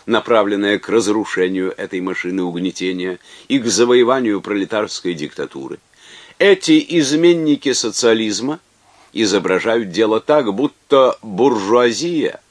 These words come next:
даровала трудящимся чистую демократию, будто буржуазия отказалась от сопротивления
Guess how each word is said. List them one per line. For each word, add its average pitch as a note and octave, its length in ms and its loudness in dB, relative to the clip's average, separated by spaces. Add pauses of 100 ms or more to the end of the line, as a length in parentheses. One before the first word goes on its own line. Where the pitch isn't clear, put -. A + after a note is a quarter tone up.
(340)
даровала A#2+ 720 2
трудящимся C#3+ 920 0
чистую C#3+ 800 -4
демократию, F#2+ 880 -4 (440)
будто F#3 400 2
буржуазия F3 800 4
отказалась C3 680 2
от D3 140 -2
сопротивления C3 1000 -2